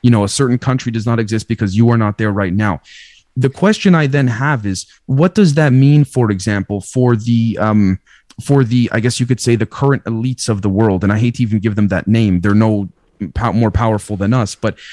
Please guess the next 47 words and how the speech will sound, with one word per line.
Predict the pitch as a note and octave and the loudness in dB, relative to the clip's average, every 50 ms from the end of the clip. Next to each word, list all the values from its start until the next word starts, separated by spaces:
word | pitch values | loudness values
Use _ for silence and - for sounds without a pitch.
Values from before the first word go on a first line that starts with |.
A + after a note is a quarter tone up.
| - - _ | -20 -16 _
what | - C3 C3+ D3 G3 G#3 | -2 0 2 2 2 2
do | - A3+ | 2 4
you | A3 A3+ G3 | 4 4 4
think | - - F#3+ F#3 F3 - | 2 0 0 0 0 -2
creates | - - D3+ D3 C#3+ C#3+ D3+ D#3 - - | -4 -4 -2 -2 0 0 -2 -2 -2 0
a | C#3+ C3 | -2 -2
sort | - - C3+ B2 A#2 | 0 0 0 0 0
of | A2 - | -2 -4
confine | - - - B2+ C3 C#3 C3+ - - A#2+ G#2+ G2 G2 F#2+ | -6 -4 -2 0 2 2 0 0 0 0 0 2 2 0
within | F#2 F#2+ - A#2 G#2+ | 0 0 0 0 0
the | G#2 G2+ | 2 2
masses | G2+ G#2 G#2 A2 A2+ - - G2 E2+ D#2 - - _ - _ - | 2 2 0 0 -2 -4 -4 -6 -6 -8 -8 -14 _ -20 _ -2
that | A2 A#2 G#2+ - | -2 -2 0 0
doesn't | - B2 A#2 A#2+ B2 F#2+ A2 | -2 -4 0 0 0 0 0
make | A#2+ A#2 A2 - | -2 -2 -4 -4
them | A#2 G#2+ G2+ | -4 -4 -4
stand | - - - A2 G2 G2+ F#2+ | -4 -6 -4 -4 -2 0 0
up? | G#2 G#2 G2 G#2+ | 0 0 0 2
I | |
mean, | G#2+ A#2 A#2+ B2 | 2 2 2 2
we | C#3+ C#3+ | 0 0
could | - C3+ - | -2 -2 0
say, | - A#2+ A#2 A2 D#2+ | 0 0 0 0 -2
argue | F2+ F#2+ F#2 G2+ A#2+ A2+ G#2+ A#2 | -4 -4 -2 0 0 0 0 -2
very | G2+ A2 A2 G#2 G2 | 0 0 0 0 0
strongly | - - B2+ A#2+ A2+ G#2+ G#2 G2+ | -2 -2 0 0 0 2 0 0
now | G#2 G#2 G#2 | 0 0 0
with | G#2 G2+ - G2+ | -2 -4 -6 -8
what's | A2 - | -10 -6
going | - A2+ G#2+ G#2 | -2 0 0 2
on | G#2 G2 | 2 0
with | F#2 F#2 _ | 0 -2 _
covid | - - A2 A2 G2+ G#2 G#2 | -2 -2 -2 0 0 0 0
and | G#2 G#2 | 2 2
all | G2+ G2 | 2 0
that. | F#2+ G2 F#2+ - - - - | 0 -2 -4 -4 -8 -14 -4
People | - C#3 C3 - B2 A2+ | 0 0 2 2 2 2
are | A2 | 2
standing | G#2+ - - A#2 A#2 A2+ A2 A2+ | 0 0 0 0 2 2 2 0
up | A2 G#2+ - | 0 0 0
in | G#2+ | 0
modern | G#2 G#2+ G#2+ G#2 G#2 G2 | 2 2 2 0 0 0
history | F2+ A2 G#2 - - A2 G#2 | -2 -4 -6 -4 -4 0 0
more | G2+ G2+ G2+ F#2 | 2 2 0 0
than | F#2 F#2 G#2+ | 0 0 0
ever | G2+ F#2+ F#2 | 0 -2 -4
before. | - F2+ - - D3 C3 G2+ E2+ | -8 -8 -6 -2 0 0 0 0